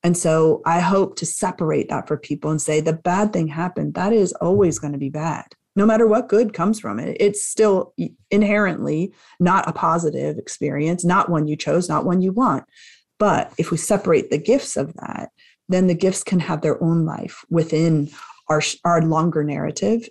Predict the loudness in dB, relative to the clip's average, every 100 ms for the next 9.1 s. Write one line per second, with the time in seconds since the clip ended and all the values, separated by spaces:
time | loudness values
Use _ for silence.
0 | 0 0 2 0 2 2 0 -2 -4 -4
1 | -2 2 4 4 2 -2 -4 -4 -2 -2
2 | -2 -2 -2 -2 0 -2 -2 -4 -2 -4
3 | -4 -8 -4 -4 -4 -2 0 0 -2 -2
4 | -2 -4 -6 -6 -4 -4 -4 -6 -20 -18
5 | 0 2 4 4 4 2 2 0 0 -4
6 | -4 0 2 0 -2 -2 0 0 -2 -4
7 | -2 0 0 2 2 4 4 4 2 2
8 | 0 0 -2 -6 -6 -8 -4 -4 -2 -2
9 | -4